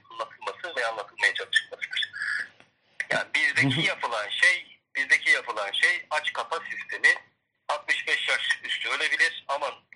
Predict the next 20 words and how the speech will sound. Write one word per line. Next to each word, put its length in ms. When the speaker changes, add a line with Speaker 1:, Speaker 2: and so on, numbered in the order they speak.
Speaker 1:
onlar 240
hastaneyi 500
meşgul 320
etmesin, 380
evde 260
kalsınlar. 540
On 220
sekiz 340
yaş 200
altı 360
da 280
süper 380
taşıyıcıdır. 840
Her 260
tarafa 320
gidiyor, 540
eve 340
şey 140
getire-, 300
getirebilir. 800